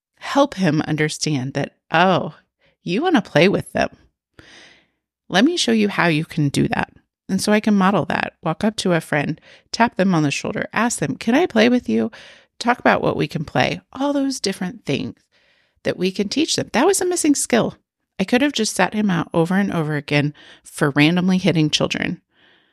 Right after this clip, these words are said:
but it wouldn't have helped him because he, he didn't even realize,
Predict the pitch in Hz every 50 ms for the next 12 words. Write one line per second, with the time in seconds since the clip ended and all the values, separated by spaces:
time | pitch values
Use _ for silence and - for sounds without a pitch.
0 | _ _ _ _ _ _ _ _ _ _ _ _ - - 190 185 - 196 208 233
1 | 233 196 - - - 196 247 - - - 117 - - 180 _ _ _ _ _ _
2 | _ - 160 - 190 185 - 196 185 - _ _ _ _ - - - - - 240
3 | 339 - - 151 143 131 131 120 - 127 131 135 135 127 131 127 127 131 131 135
4 | 135 -